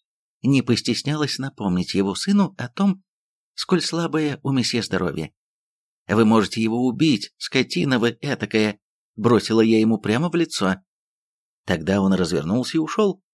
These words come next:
А господин Оверле повторял беспрестанно: «Всё это плохо кончится, Эпонина. Господи, лишь бы он остался честным человеком.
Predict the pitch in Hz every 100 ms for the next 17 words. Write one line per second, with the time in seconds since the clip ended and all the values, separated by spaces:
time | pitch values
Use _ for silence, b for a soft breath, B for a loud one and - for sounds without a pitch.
0 | _ _ _ _ _ _ _ - 104 92
1 | - 95 110 113 101 92 80 78 120 _
2 | _ 101 - 92 98 98 95 - 101 -
3 | 107 110 117 117 _ _ _ _ _ -
4 | - 175 113 - 151 135 139 - 135 -
5 | - 165 98 - 98 - 127 - 147 143
6 | 175 117 95 - _ _ - 95 98 143
7 | - - 113 113 113 190 - 110 147 135
8 | 120 - - - 123 - 107 95 98 95
9 | 104 101 85 - 67